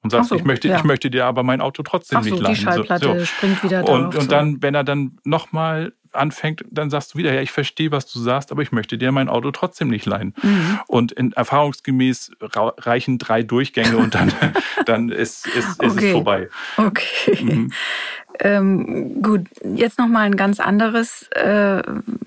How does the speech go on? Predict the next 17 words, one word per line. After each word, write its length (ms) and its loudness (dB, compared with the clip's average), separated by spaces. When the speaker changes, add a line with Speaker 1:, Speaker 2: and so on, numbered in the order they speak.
Speaker 2:
f-, 340 -6
an-, 440 0
einen 340 0
ganz 200 2
anderen 320 2
Fachbegriff. 800 -2
Schwierig, 520 0
Prokrastinieren. 1120 2
Speaker 1:
Mhm. 340 2
Speaker 2:
Wir 100 2
sprechen 340 0
das 140 0
jetzt 160 -4
alle 180 0
mal 180 4
gemeinsam 480 2
aus. 160 2